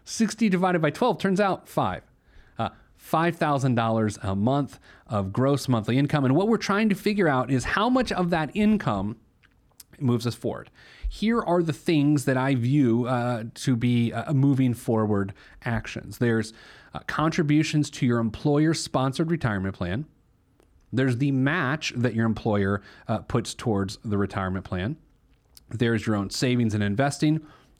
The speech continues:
including if you put money in another retirement plan, such as an I R A.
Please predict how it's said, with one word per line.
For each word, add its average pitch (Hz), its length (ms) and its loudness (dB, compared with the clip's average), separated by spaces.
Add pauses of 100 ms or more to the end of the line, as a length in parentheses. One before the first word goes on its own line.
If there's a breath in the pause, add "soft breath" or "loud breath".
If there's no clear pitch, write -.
(260)
including 165 440 2
if 135 160 -4
you 147 100 2
put 143 160 0
money 127 280 2
in 123 100 0
another 175 280 2
retirement 110 440 0
plan, 117 300 0 (320 loud breath)
such 123 240 -2
as 120 140 0
an 110 80 0
I 107 200 -2
R 98 160 0
A. 156 220 0